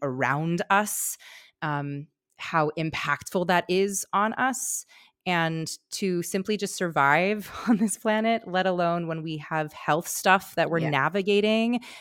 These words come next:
Speaker 1: and then we don't feel like we can talk about it, and then we don't know how to use it in,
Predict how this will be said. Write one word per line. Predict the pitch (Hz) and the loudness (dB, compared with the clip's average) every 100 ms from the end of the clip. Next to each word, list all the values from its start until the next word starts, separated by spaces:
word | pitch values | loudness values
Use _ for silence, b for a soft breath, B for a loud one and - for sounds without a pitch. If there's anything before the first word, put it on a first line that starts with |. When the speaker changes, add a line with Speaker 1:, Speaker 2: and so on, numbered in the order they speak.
| B | B
Speaker 1:
and | 170 175 | -4 -2
then | |
we | 175 | 0
don't | 180 170 | 0 -2
feel | - - 170 180 | -6 -2 2 2
like | 180 | 0
we | 180 | -2
can | 175 170 | -4 -4
talk | - - - - | -8 -10 -8 -2
about | 190 185 180 190 | 0 6 6 6
it, | 202 208 214 B B | 4 2 0 B B
and | 180 175 | -4 -2
then | 175 | -2
we | |
don't | 175 | -2
know | 175 | -4
how | 170 175 | -4 -2
to | 170 | -2
use | 165 165 185 196 | -4 -4 -4 -2
it | 208 202 - | 0 -2 -2
in, | 185 175 | -6 -6